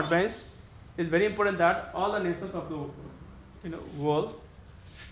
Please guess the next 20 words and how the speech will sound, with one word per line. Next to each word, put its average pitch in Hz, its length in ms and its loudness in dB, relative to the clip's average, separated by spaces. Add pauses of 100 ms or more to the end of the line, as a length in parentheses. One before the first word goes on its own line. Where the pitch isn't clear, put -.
(240)
they 190 80 6
should 214 180 0
be 214 80 2
self-dependent. 175 840 4
They 156 80 2
should 185 160 -2
not, 196 240 4
you 214 80 4
know, 240 100 6
depend 190 280 6
on 214 100 8
others. 156 400 8 (1200)
Especially 202 460 8
advanced 196 280 8
developing 190 340 10
country, 196 400 6 (440)
they 196 120 4
don't 202 260 6
produce 226 240 2
any, 214 220 2